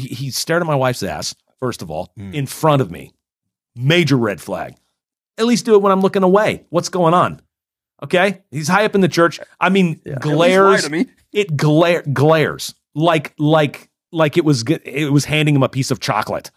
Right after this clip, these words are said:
Speaker 1: or something. Seriously, just like, eyes locked.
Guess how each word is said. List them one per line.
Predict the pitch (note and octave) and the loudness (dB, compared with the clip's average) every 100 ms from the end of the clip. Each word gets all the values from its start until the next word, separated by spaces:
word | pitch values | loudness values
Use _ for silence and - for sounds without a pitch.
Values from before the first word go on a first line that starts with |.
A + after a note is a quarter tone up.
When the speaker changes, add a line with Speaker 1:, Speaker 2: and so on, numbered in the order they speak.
| _ | _
Speaker 1:
or | C#3 | -6
something. | C#3+ A#2+ A2+ D#2+ _ _ - | -2 -4 -4 -14 _ _ -18
Seriously, | - - G3+ D#3 - F#2+ D2 | -8 0 4 4 2 -6 -4
just | F3 D#3+ | -2 0
like, | C3+ - C3+ D3+ D#3+ F3 F#3 - _ _ | -2 -2 2 4 4 4 2 0 _ _
eyes | C3+ C3+ C#3+ | 2 4 2
locked. | C3 B2+ G#2 F2+ | 4 4 4 0